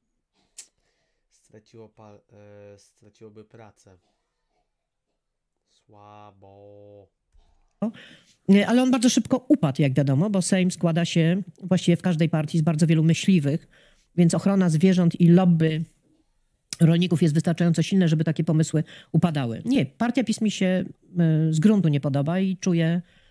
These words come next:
Speaker 2: e, poważne
Speaker 1: W sensie to nie chodzi o żadne jakieś lobby i tak dalej, i tak dalej. Lobby działa w, w przeciwnym kierunku, właśnie w celu, mm, no, zakazu jedzenia mięsa czy ogólnie produktów odzwierzęcych, które, no nie oszukujmy się, dostarczają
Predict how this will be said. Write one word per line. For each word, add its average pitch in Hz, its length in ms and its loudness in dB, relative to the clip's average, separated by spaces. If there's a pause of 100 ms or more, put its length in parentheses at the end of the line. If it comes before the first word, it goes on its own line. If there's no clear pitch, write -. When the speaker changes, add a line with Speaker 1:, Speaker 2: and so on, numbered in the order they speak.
(320)
Speaker 2:
e, 156 280 2
poważne 175 380 2 (320)
Speaker 1:
W - 60 -20
sensie 139 720 -20
to 151 120 -18
nie 151 140 -16
chodzi 156 320 -18
o 143 100 -18
żadne 139 340 -16
jakieś 135 380 -20
lobby 139 460 -18
i 123 60 -20
tak 120 220 -20
dalej, 131 300 -18
i 120 40 -20
tak 117 200 -20
dalej. 123 380 -20 (420)
Lobby 127 360 -20
działa 127 380 -16
w, 120 60 -20
w 117 280 -20
przeciwnym 156 560 -20
kierunku, 113 460 -20
właśnie 117 400 -20
w - 80 -20 (260)
celu, 117 600 -20 (100)
mm, 110 540 -20 (1000)
no, 135 400 -20
zakazu 143 680 -20
jedzenia 131 440 -20
mięsa 131 320 -20
czy 127 140 -20
ogólnie 123 360 -20
produktów 123 480 -20
odzwierzęcych, 117 800 -20
które, 117 380 -20
no 117 200 -20
nie 117 140 -20
oszukujmy 113 520 -20
się, 117 120 -20
dostarczają 113 760 -20